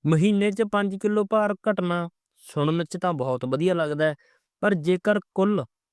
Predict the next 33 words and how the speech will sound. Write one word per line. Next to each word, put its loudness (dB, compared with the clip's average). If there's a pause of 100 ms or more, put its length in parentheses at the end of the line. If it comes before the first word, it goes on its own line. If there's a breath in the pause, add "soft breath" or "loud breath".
(120)
ਪੰਜ 0
ਕਿਲੋ 0
ਘਟੇ -2
ਸਰੀਰਕ -2
ਵਜ਼ਨ -2
ਵਿੱਚੋਂ -6 (480)
ਅੱਧਾ 2
ਭਾਰ, 0 (360)
ਯਾਨੀ 2
ਕਿ -2 (180)
ਢਾਈ 2
ਕਿਲੋ 0 (280)
ਚਰਬੀ 0
ਦਾ -2 (340)
ਤੇ -2 (120)
ਢਾਈ 4
ਕਿਲੋ 0
ਮਾਸਪੇਸ਼ੀਆਂ -2
ਦਾ, -4 (640)
ਫਿਰ 2
ਇੱਕ 0
ਗੱਲ 2
ਤਾਂ 2
ਪੱਕੀ -2
ਹੈ -2 (340)
ਕਿ 4 (100)
ਕੁੱਲ 2
ਵਜ਼ਨ 0 (100)
ਘਟਣ 0
ਦੇ 0
ਨਾਲ 0
ਹੀ -6 (440)
ਸਰੀਰਕ 0